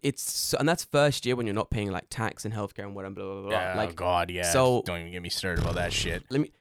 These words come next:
Speaker 1: so you've come to Japan, you're making no money, working for, like, a shitty English company.
Speaker 2: Mm.
Speaker 1: Sure, you're finishing work at, like, three P M, but you don't have money to do anything. And for the ones that do ha-, or have come with, like,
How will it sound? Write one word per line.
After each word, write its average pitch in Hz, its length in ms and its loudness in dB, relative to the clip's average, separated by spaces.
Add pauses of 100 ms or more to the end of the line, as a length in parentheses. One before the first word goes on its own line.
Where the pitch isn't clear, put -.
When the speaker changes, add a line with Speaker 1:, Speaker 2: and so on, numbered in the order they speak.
(240)
Speaker 1:
so - 80 -4
you've 143 160 0
come 170 180 2
to 175 60 -2
Japan, 110 480 0
you're 120 80 0
making 120 400 0
no 117 160 4
money, 98 300 0
working 104 320 0
for, 95 60 -6
like, 110 100 -8
a - 20 -6
shitty 127 220 -4
English 104 220 -6
company. 90 520 -4
Speaker 2:
Mm. 85 160 -6
Speaker 1:
Sure, 117 280 0
you're 101 100 -6
finishing 113 320 -6
work 104 180 0
at, 101 60 -6
like, 92 240 -6
three 117 160 0
P 104 160 0
M, 80 180 -2 (300)
but 143 100 2
you 147 60 -2
don't 139 180 4
have 170 160 -2
money 107 320 0
to 120 80 -10
do 101 140 -4
anything. 160 340 0 (240)
And 110 100 -4
for 120 60 -4
the 107 140 -2
ones 147 240 4
that - 320 -2
do 135 420 0 (800)
ha-, 135 80 -6
or 123 160 2
have 127 340 0
come 120 280 -2
with, 107 140 0
like, 101 300 -2